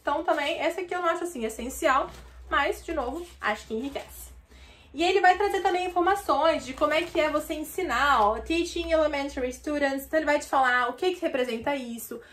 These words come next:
qual a expectativa que você pode ter daquele aluno, qual é a, o environment, como chama, o ambiente que você tem que criar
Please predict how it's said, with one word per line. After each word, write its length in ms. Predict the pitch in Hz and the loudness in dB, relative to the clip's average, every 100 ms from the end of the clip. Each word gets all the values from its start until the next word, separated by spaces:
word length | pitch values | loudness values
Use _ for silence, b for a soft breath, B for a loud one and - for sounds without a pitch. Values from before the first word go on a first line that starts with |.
| B | B
qual 160 | - 339 | 0 2
a 20 | |
expectativa 640 | 339 339 349 320 - 320 302 | 2 -2 -2 -2 0 -2 -2
que 140 | 285 | -4
você 180 | 269 277 | -4 -4
pode 240 | 247 233 | -4 -4
ter 120 | 240 | -6
daquele 260 | 226 - 254 | -8 -4 0
aluno, 560 | 285 254 233 226 220 220 B B | 0 0 -4 -2 -4 -4 B B
qual 160 | - 320 | 4 6
é 120 | 320 | 6
a, 500 | 311 285 254 247 233 | 6 4 2 2 2
o 60 | 294 | -2
environment, 760 | 269 247 262 254 226 185 190 - - - _ - | -2 2 4 4 0 -4 -6 -14 -18 -20 _ -20
como 120 | 240 | -12
chama, 240 | 233 214 | -8 -4
o 60 | 226 | -2
ambiente 480 | 277 294 311 311 - | 0 0 0 -2 -4
que 60 | |
você 160 | 254 254 | -4 -4
tem 160 | 240 | -8
que 220 | 233 277 277 | -6 -6 -6
criar 680 | - 302 277 247 247 233 | -6 0 2 4 4 0